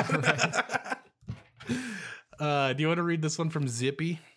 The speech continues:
Speaker 2: Zippy, yeah, it related to Ziggy from the newspaper.
Speaker 1: <laughs>
Speaker 2: You like Z-, remember Ziggy?
Speaker 1: Uh, I think so.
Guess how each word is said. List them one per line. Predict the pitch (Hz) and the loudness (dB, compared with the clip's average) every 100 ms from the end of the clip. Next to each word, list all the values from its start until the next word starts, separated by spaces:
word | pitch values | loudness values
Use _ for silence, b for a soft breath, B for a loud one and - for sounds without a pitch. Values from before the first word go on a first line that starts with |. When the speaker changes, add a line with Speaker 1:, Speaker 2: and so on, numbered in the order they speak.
| B B _ _ _ _ _ _ - | B B _ _ _ _ _ _ -10
Speaker 2:
Zippy, | 131 143 147 135 | -2 -2 0 -2
yeah, | 135 135 131 | 0 2 2
it | 135 143 | 0 -4
related | 139 143 151 | -2 0 0
to | 139 | -2
Ziggy | 135 135 143 131 127 | -4 -2 -2 -4 -6
from | 135 127 | -8 -8
the | 123 | -6
newspaper. | 127 135 - - 143 147 | -6 -8 -8 -10 -6 -4
Speaker 1:
<laughs> | |
Speaker 2:
You | 220 196 196 202 196 226 220 - - 170 | -2 0 0 -2 -2 -2 -2 -6 -6 -4
like | 208 | -2
Z-, | 156 185 | -2 -2
remember | 190 247 | 0 0
Ziggy? | 180 156 185 196 196 - _ _ _ B B B B B B 147 | 0 -2 -2 -2 -4 -8 _ _ _ B B B B B B -4
Speaker 1:
Uh, | 143 135 131 127 123 - _ _ _ _ - | -2 0 2 0 -4 -10 _ _ _ _ -10
I | 123 | -8
think | - - 135 180 | -10 -6 -4 -2
so. | - 214 214 226 | -2 -2 0 -2